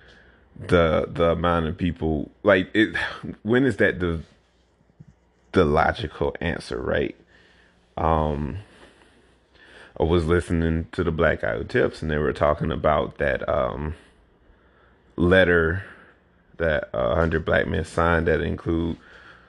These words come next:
like, uh, P Diddy and, and, um, I don't know, a bunch of other cats who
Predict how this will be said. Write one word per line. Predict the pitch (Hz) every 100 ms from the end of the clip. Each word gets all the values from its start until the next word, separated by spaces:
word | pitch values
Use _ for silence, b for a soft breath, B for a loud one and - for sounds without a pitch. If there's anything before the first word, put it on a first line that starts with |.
| B _
like, | - 73 - -
uh, | 78 76 76
P | - 82
Diddy | 82 80 76
and, | 73 73 73 73 -
and, | 82 80 80 78
um, | 80 80 80 80 82 B B B B B B _ -
I | 98
don't | 92
know, | - - B B B -
a | 85
bunch | 110 95
of |
other | 92 82
cats | - 85 65 - - - _
who | 95 95 85 78 78